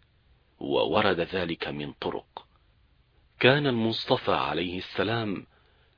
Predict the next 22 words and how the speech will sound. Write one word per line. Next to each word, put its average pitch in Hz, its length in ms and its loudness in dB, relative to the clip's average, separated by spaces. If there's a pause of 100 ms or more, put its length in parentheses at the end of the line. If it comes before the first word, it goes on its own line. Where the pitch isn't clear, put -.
لا 101 220 6
يقول 135 440 4
في 110 220 4
حالة 110 500 2
الرضا 95 600 0
والغضب 82 720 0
إلا 117 580 -2
الحق 87 520 -2
قطعاً 82 720 0 (480)
لعصمته، 80 760 -2 (1080)
وكان 127 480 4
يعظ 147 460 4
الناس 127 560 0
بالجد 107 720 0
والاجتهاد 101 960 2 (500)
إذا 113 320 4
ذكرهم 107 840 0
بآيات 92 580 2
الله 107 580 0 (400)
وخوفهم 107 1080 2
من 90 240 -4
عقابه، 82 720 -6